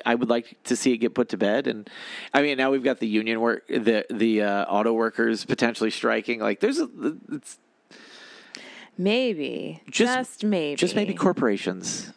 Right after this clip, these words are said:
Speaker 1: are.
Speaker 2: You pay people what, uh, what,
Speaker 1: Yeah.
Speaker 2: what they're worth.
Speaker 1: Yep.
Speaker 2: You pay people a livable wage.
Speaker 1: Yep.
Speaker 2: Instead of making people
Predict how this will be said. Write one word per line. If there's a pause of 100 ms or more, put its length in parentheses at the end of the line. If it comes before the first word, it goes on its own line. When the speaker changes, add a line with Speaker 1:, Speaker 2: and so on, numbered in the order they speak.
Speaker 1:
are. (640)
Speaker 2:
You
pay
people
what,
uh, (400)
what,
Speaker 1:
Yeah. (360)
Speaker 2:
what
they're
worth. (1080)
Speaker 1:
Yep. (180)
Speaker 2:
You
pay
people
a (480)
livable
wage. (320)
Speaker 1:
Yep. (1160)
Speaker 2:
Instead
of
making
people